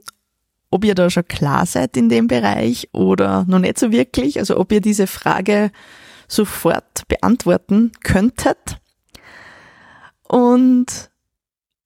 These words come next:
wann nicht, äh, bisschen Werbung in eigener Sache, äh, es gibt ja bei mir dieses eins zu eins Positionierungscoaching,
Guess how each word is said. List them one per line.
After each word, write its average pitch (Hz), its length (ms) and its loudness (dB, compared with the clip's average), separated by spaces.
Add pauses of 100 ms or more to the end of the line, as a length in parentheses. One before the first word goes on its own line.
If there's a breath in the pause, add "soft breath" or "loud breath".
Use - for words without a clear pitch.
(160)
wann 208 180 2
nicht, 226 540 -2 (1500)
äh, 214 500 0 (500)
bisschen 233 220 0
Werbung 220 440 2
in - 200 0
eigener 226 360 2
Sache, 240 760 0
äh, 208 500 0 (720)
es - 200 0
gibt - 220 -2
ja 220 80 2
bei 185 120 0
mir 220 200 4
dieses 202 280 -4
eins - 280 -2
zu - 120 -2
eins 196 200 0
Positionierungscoaching, 220 1600 0